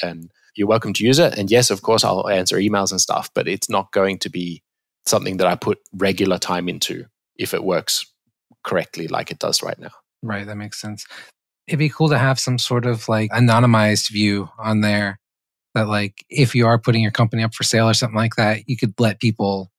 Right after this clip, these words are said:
Speaker 2: acquirers, browse that, these anonymized profiles or whatever, and reach out to people.
Speaker 1: Yeah, definitely. I think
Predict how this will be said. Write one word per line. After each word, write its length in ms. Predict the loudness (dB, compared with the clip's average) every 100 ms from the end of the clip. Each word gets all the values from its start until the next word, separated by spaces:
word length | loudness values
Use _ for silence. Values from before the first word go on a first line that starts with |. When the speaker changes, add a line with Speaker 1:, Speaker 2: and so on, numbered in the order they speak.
| -8
Speaker 2:
acquirers, 640 | -4 2 4 4 4 0 -2
browse 380 | 2 4 4 2
that, 320 | 2 2 0 -2
these 120 | 0
anonymized 520 | 2 2 2 2 0 2
profiles 480 | 0 4 4 4
or 40 | 0
whatever, 240 | -4 -2
and 100 | -2
reach 180 | -2 -2
out 120 | -4
to 80 | -6
people. 380 | -12 -10 -12 -14 _ _ 0
Speaker 1:
Yeah, 240 | 4 4
definitely. 480 | 4 2 2 0 -2 2
I 80 | 2
think 240 | 2 -2